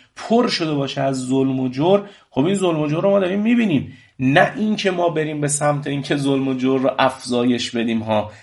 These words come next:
این دقیقاً می‌شه نگاه پیشگو محورانه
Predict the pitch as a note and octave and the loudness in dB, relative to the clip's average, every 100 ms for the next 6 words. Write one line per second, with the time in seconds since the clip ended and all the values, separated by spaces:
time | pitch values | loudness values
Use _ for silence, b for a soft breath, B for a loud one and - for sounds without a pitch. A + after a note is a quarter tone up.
0 | B D#3 G#3 - G#3 G3 D3 F3 E3+ F#3 | B 2 2 2 0 0 4 4 4 0
1 | F3 F#3 A3+ G#3 F3+ F#3 F3+ F3 F#3+ F#3 | 2 4 4 4 -2 -2 0 2 2 -2
2 | D3+ D3 D3 C3+ A#2+ A#2+ A#2+ A2+ A2+ | -8 -4 -2 -2 2 2 2 0 -2